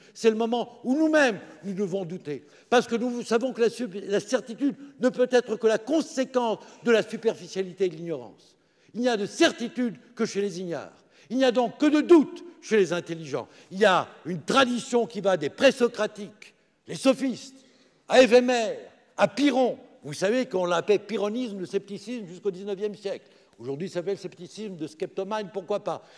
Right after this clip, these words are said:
Et Montaigne, bien sûr. Une tradition de l'intelligence est une tradition du doute. Elle n'est jamais une tradition des certitudes. Cela dit, je comprends bien que la certitude soit nécessaire pour vivre. Et c'est là où vous vivez quelque chose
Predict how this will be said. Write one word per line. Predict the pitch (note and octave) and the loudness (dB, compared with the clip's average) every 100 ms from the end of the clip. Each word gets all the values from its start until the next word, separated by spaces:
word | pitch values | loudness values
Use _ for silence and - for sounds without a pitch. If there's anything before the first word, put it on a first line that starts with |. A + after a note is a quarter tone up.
| _ _ - | _ _ -6
Et | - G3+ | 2 2
Montaigne, | F3+ A3 A3 A#3 G#3 | 2 0 2 0 0
bien | F3+ G#3+ | -4 -4
sûr. | - F#3+ C#3+ - _ _ _ _ | -6 -14 -16 -20 _ _ _ _
Une | A3+ A3 | -6 -4
tradition | - C4+ C4 - B3+ | 2 2 2 -2 -2
de | |
l'intelligence | B3+ A#3+ B3 A#3+ B3 C4 B3+ - - - - | -2 -2 -4 -2 0 0 -2 -8 -20 -6 4
est | F#3+ | 4
une | C#4 A#3+ | 4 -2
tradition | G#3 B3+ B3+ - B3+ | 0 0 0 -4 -4
du | A3+ A3+ | -4 -4
doute. | G#3+ - - _ _ _ _ | -6 -10 -20 _ _ _ _
Elle | A#3+ B3 | 0 2
n'est | A#3+ G3 | 2 4
jamais | D3 D#4 D4+ C4 | 6 6 6 4
une | F#3+ | 2
tradition | D#3 F#3 F3+ F3 | -4 -4 -4 -10
des | D#3 | -10
certitudes. | - C#3+ D3+ D#3+ C#3+ _ _ | -10 -12 -14 -14 -16 _ _
Cela | C3+ B2 | -10 -6
dit, | F3+ C#4+ - - _ _ _ | -2 -4 -4 -16 _ _ _
je | - | -8
comprends | G#3 G#3 E3 | -4 -4 -4
bien | G#3 A3+ | -2 -2
que | - | 0
la | F#3+ | -2
certitude | D3+ F#3+ - G3 C#4 G#3+ | -2 -6 -8 -6 -6 -4
soit | F3+ | -4
nécessaire | F3+ F#3 G3 G3 A3+ | -4 -6 -8 -6 -6
pour | - A#3 | -6 -10
vivre. | A#3 B3 A#3 - _ _ - | -8 -10 -12 -20 _ _ -4
Et | G3 | -2
c'est | A3 | 2
là | B3+ | 4
où | A#3+ | 4
vous | A3+ | 2
vivez | A#3 A#3 | -2 -4
quelque | A#3+ G#3 A3+ | -4 -4 -6
chose | - B3 G#3 | -2 0 -2